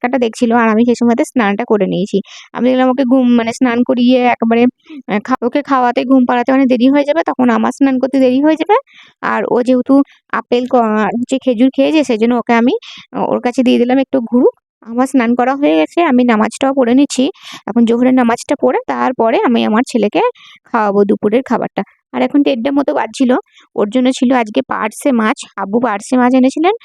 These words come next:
আর একটা সবজি, আর আমি ভাতটা রান্না করে হটপটেই ঢেলে রাখি, যাতে ভাতটা নরমও থাকে, একটু গরমও থাকে, ঠান্ডা হয়ে গেলে একটু শক্ত হয়ে যায়। আর আমার ছেলেকে ভাত এখন আমি আর চটকে দিই না, হাতে করে করে মাখিয়ে দিই।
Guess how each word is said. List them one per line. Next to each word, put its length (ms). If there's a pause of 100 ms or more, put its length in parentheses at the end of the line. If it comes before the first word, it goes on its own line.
(300)
আর 240
একটা 320
সবজি, 480 (120)
আর 200
আমি 180
ভাতটা 380
রান্না 240
করে 160
হটপটেই 520
ঢেলে 240
রাখি, 200 (400)
যাতে 160
ভাতটা 340
নরমও 380
থাকে, 320
একটু 220
গরমও 420
থাকে, 260 (240)
ঠান্ডা 240
হয়ে 80
গেলে 120
একটু 160
শক্ত 340
হয়ে 180
যায়। 140 (580)
আর 140
আমার 160
ছেলেকে 280
ভাত 300
এখন 180
আমি 160
আর 100
চটকে 340
দিই 140
না, 220
হাতে 220
করে 180
করে 160
মাখিয়ে 440
দিই। 160